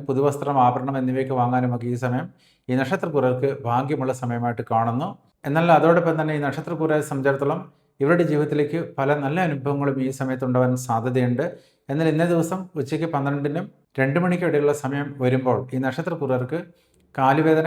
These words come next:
കൈവേദന പോലുള്ള ചില പ്രയാസങ്ങൾ ഉണ്ടാവാതിരിക്കാൻ ശ്രദ്ധിക്കേണ്ടതായിട്ടുണ്ട്. അതുപോലെ തെന്നി വീഴുക എന്നിവയ്ക്കൊക്കെ സാധ്യതയുള്ളത് കൊണ്ട്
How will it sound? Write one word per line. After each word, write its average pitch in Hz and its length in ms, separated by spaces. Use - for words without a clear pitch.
കൈവേദന 143 380
പോലുള്ള 135 240
ചില 131 160
പ്രയാസങ്ങൾ 131 500
ഉണ്ടാവാതിരിക്കാൻ 131 560
ശ്രദ്ധിക്കേണ്ടതായിട്ടുണ്ട്. 120 840
അതുപോലെ 135 320
തെന്നി 135 260
വീഴുക 127 340
എന്നിവയ്ക്കൊക്കെ 127 480
സാധ്യതയുള്ളത് 127 600
കൊണ്ട് 123 180